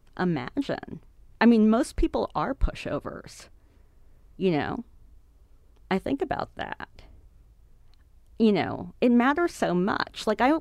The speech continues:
I totally didn't, I wasn't interested in being a writer. I wanted to be a rock star. I had, like, I mean, I never liked this whole thing. I wanted, I,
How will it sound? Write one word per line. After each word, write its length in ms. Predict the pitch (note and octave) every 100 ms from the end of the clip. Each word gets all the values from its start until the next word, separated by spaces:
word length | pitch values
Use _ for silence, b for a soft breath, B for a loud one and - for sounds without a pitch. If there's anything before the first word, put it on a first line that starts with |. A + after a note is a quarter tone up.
| -
I 140 | A#3+
totally 500 | C#4 - G4+ F4 C#4+
didn't, 400 | F#3+ G#3 G#3 - -
I 80 | B3
wasn't 320 | E4 C4 -
interested 400 | F3+ E3 - C#3+
in 140 | D#3
being 200 | D3 D3
a 80 | C#3
writer. 360 | C#3+ D3 C#3 C#3+
I 40 |
wanted 220 | F3 G3
to 60 | F3
be 80 | C#3
a 60 |
rock 320 | B2+ A#2 C3+ -
star. 360 | - - - B B B
I 60 | G#3
had, 280 | C4 B3
like, 180 | G3 F3+ -
I 40 |
mean, 200 | F#3+ F#3
I 120 | - G3
never 400 | F#3+ F#3 F3 D#3
liked 380 | C#3+ - - -
this 200 | D#3 C#3+ -
whole 220 | E3 D3
thing. 320 | - D3 -
I 140 | D3+ F3
wanted, 460 | F3 F3+ F3+ F3 -
I, 140 | F3